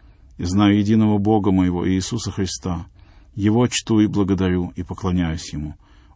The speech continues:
Он всё даровал мне: здоровье, победу,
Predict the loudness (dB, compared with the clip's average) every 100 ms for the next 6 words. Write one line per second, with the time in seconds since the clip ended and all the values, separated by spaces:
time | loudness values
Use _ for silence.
0 | _ 2 4 4 2 -2 0 -2 0 -2
1 | -2 -4 -8 -12 -20 -20 -20 -12 0 4
2 | 6 4 2 -2 -2 -2 4 2 2